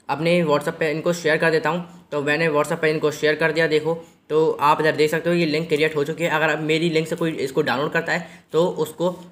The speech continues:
पच्चीस रुपये और मुझको भी पच्चीस रुपये का फ़ायदा होगा। और आप इधर देख सकते हो पढ़ाओ और कमाओ, कोटा classes, maths, biology, physics, chemistry, WhatsApp,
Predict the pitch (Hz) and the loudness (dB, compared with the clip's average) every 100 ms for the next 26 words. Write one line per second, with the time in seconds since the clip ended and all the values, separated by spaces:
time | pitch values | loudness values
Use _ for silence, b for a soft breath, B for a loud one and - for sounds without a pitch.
0 | 151 151 170 170 165 175 165 156 151 170 | -10 -4 -4 -2 -2 0 0 0 -2 0
1 | 175 156 151 160 160 160 165 127 143 156 | 0 -2 -4 -2 0 0 0 -2 -2 0
2 | 143 139 127 B _ 147 156 165 170 147 | 0 0 -4 B _ -2 2 2 2 0
3 | 151 156 143 165 175 143 135 160 156 151 | 0 -2 -2 -2 0 0 2 4 2 0
4 | 143 147 156 147 147 156 151 135 156 147 | 0 0 0 -2 -2 -2 0 -2 -2 -2
5 | 139 151 143 135 135 139 151 147 143 151 | -2 -4 -2 0 0 0 0 0 -2 -2
6 | 143 139 135 151 135 135 147 170 | -6 -6 -6 -4 -4 -4 -4 -6